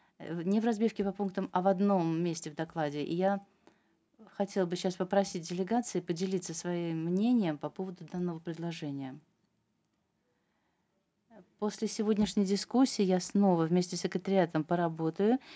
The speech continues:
для того, чтобы, э, распространить среди вас до конца этой недели, распространить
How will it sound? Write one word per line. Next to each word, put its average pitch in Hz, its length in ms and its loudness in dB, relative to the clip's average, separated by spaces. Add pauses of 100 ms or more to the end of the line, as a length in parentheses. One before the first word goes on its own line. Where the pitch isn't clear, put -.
(200)
для 185 80 -4
того, 185 400 2
чтобы, 214 520 0 (280)
э, 175 320 0
распространить 208 640 2
среди 196 320 0
вас 180 300 2
до 190 80 -4
конца 185 300 2
этой 185 140 2
недели, 170 520 2
распространить 175 880 -4